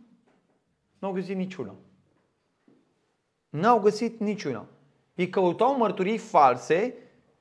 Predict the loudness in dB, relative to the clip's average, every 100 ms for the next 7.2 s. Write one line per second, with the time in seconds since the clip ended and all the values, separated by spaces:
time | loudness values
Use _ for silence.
0 | _ _ -2 0 4 4 4 4 6 4
1 | 2 4 4 4 2 0 -2 -12 -12 -10
2 | -2 2 2 2 0 -2 -10 -2 -2 -2
3 | -4 -2 -2 -4 -10 -14 -20 _ _ -14
4 | -14 -8 -8 -2 0 0 -4 -12 -20 -8
5 | -6 -6 -6 -6 -6 -8 -14 -18 _ _
6 | _ -2 -2 -2 -6 -4 -4 -2 0 0
7 | -4 -6